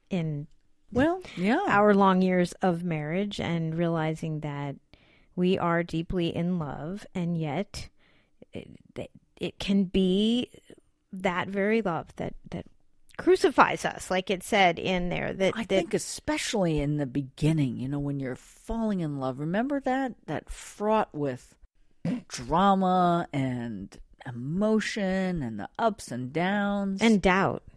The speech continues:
Speaker 1: How could this person, how could
Speaker 2: Yeah.
Speaker 1: this person take all of me,
Speaker 2: Yeah.
Speaker 1: all of my brokenness, all of my neediness, all of what other people didn't want? Yeah. And each new relationship is racked with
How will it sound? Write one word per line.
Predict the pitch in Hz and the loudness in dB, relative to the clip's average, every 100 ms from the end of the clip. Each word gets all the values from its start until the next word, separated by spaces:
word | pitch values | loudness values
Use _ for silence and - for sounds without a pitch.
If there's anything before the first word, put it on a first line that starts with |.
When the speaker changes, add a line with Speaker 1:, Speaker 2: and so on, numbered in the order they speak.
| _ - | _ -4
Speaker 1:
How | 233 | -2
could | 226 - 269 202 | 4 8 8 8
this | 202 - | 2 4
person, | 240 196 - 175 214 220 | 6 6 6 4 6 4
how | 180 302 | 4 2
could | - | 4
Speaker 2:
Yeah. | 440 | 6
Speaker 1:
this | 403 | 4
person | - 262 294 - 160 | 4 2 2 2 0
take | 190 175 170 - | 0 0 0 0
all | 175 180 170 | 2 2 2
of | 147 147 | 0 -4
me, | 143 147 127 156 220 - - | -4 -2 -2 -4 -6 -12 -14
Speaker 2:
Yeah. | 139 - - | -14 -12 -4
Speaker 1:
all | 170 180 190 | 2 4 4
of | 151 156 | 2 -2
my | 143 143 | -2 -2
brokenness, | - 214 233 175 151 139 135 - | 2 4 4 0 -4 -6 -6 -6
all | 151 - | -4 -4
of | 160 - | -8 -10
my | - - - 170 | -12 -12 -10 -2
neediness, | 202 233 233 202 180 165 147 143 - - - | 2 4 4 2 2 0 -2 -4 -6 -12 -12
all | - 156 160 156 156 - | -8 -4 -2 -2 -4 -6
of | 151 151 151 - - - _ | -6 -8 -10 -20 -20 -20 _
what | 175 - | -2 0
other | 196 214 254 | 2 6 6
people | 254 226 | 6 6
didn't | 240 233 208 | 8 8 6
want? | 180 175 160 147 147 - - - _ _ | 4 2 2 0 -4 -8 -14 -16 _ _
Yeah. | - 349 349 320 - 254 294 175 120 - _ - | -16 -16 -14 -14 -10 -8 -6 -6 -8 -16 _ 2
And | 247 | 2
each | 247 254 - | 2 -2 -6
new | 262 320 403 | -2 0 2
relationship | 269 185 - 165 - - | 4 4 0 -6 -8 -6
is | 170 | -2
racked | 175 180 - 202 | 2 2 0 0
with | 202 196 | 2 0